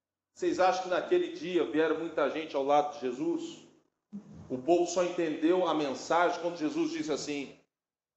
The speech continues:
"Vinde a mim porque eu tenho um leve, um fardo suave.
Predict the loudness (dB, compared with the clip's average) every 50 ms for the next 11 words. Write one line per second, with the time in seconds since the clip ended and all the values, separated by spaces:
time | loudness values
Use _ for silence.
0 | _ -8 -6 -4 -2 2 4 4 4 4 2 -2 -2 -4 -6 -4 -2 -2 0 0
1 | -2 -4 -4 -4 -4 -2 0 0 0 0 -2 -4 -6 -6 -6 -6 -6 -8 -2 2
2 | 4 4 4 2 0 -4 -8 -6 -4 -2 -2 0 0 0 0 -2 -4 -6 -10